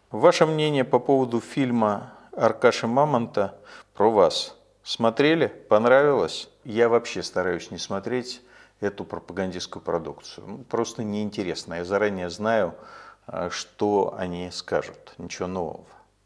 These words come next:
Рассматриваю сам факт выхода таких фильмов как признание своих заслуг. Значит, все правильно делаю, если Мамонтова заставляют так стараться.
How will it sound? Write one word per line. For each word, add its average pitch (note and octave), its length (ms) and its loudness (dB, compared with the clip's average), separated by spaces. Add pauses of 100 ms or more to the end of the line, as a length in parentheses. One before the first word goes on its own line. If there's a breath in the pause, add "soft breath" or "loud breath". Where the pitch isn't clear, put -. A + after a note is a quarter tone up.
(580 loud breath)
Рассматриваю C3 640 2
сам C3 260 2
факт - 460 2
выхода A2 360 0
таких A2 360 -2
фильмов D#3 460 -4
как - 240 -2
признание A#2 500 -2
своих F#2+ 260 -6
заслуг. - 540 -10 (100)
Значит, G#2 320 -8
все B2 140 -6
правильно G2+ 420 0
делаю, F2 420 -10 (160)
если F2 260 -10
Мамонтова F#2+ 580 -6
заставляют F2 760 -4
так - 220 -4
стараться. - 640 -4